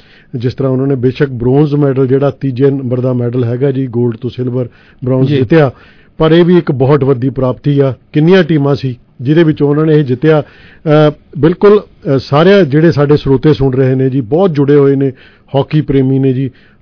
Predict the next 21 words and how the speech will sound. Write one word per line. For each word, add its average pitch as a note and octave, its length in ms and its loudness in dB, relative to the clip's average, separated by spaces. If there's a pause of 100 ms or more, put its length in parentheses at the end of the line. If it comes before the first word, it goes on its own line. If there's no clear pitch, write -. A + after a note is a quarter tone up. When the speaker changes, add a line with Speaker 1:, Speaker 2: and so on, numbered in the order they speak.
(160)
Speaker 1:
ਅ, C3+ 40 2
ਜੇ C#3+ 380 2
ਤੁਸੀਂ F3+ 400 0
ਵੀ, D3+ 180 0 (640)
ਅ, - 20 -2
ਕੋਈ D3 360 2
ਆਪਣੇ D3 420 2 (140)
ਵਿਚਾਰ C3+ 460 0
ਰੱਖਣੇ D#3 300 0
ਚਾਹੁੰਦੇ F3 300 2
ਹੋ E3+ 140 2 (340)
ਤੇ D3+ 120 4
ਨਾਲ C#3+ 260 2
ਦੀ D3 100 2
ਨਾਲ D3 220 2
ਟੀਮ D3 320 0
ਨੂੰ D3 140 2
ਮੁਬਾਰਕਾਂ B2+ 540 0
ਦੇਣਾ D#3 240 4
ਚਾਹੁੰਦੇ D#3+ 280 2
ਹੋ D#3 160 2